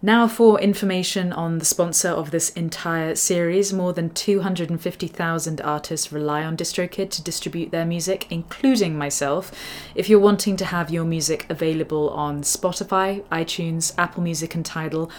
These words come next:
amongst many more stores, then you should sign up using the link in the description.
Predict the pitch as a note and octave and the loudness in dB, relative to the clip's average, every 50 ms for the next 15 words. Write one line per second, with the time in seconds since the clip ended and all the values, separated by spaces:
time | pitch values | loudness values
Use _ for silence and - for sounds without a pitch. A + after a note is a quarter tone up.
0 | - - - - - - - F#3+ F#3+ F#3+ F#3 - - - - F3 F3 E3+ E3+ E3+ | -16 -18 -18 -18 -12 -4 -2 0 0 0 0 -2 -2 -2 -2 0 0 0 0 0
1 | E3+ E3+ E3+ D#3+ D#3+ D#3+ D#3 - - - D#3+ D3+ D3+ D3+ D#3 D3+ - - - F3 | 0 0 0 -2 -2 -4 -4 -4 -4 -2 -2 -2 0 -2 -2 -2 -2 -2 -2 0
2 | E3+ E3+ F3 E3+ - - E3+ E3 - - - - F#3+ F#3 F#3+ G3 - E3+ E3+ - | 0 0 0 -2 -2 -4 -4 -2 0 0 0 0 0 -2 -2 -2 -2 -4 -4 -4
3 | - - - - E3+ E3+ D#3+ - E3+ D#3+ D#3 D3 D3 D#3+ D#3 D#3 D3+ D3+ D3+ - | -6 -10 -8 -4 -2 -2 0 -2 -2 -4 -4 -6 -4 -2 -2 0 0 -2 -4 -8
4 | - - D#3+ D#3 D3 D3 D3+ D3+ - - E3+ - - - - D#3 B2+ C3 B2+ | -8 -6 -6 -4 -4 -4 -4 -4 -2 -2 -2 -4 -4 -6 -8 -8 -8 -8 -10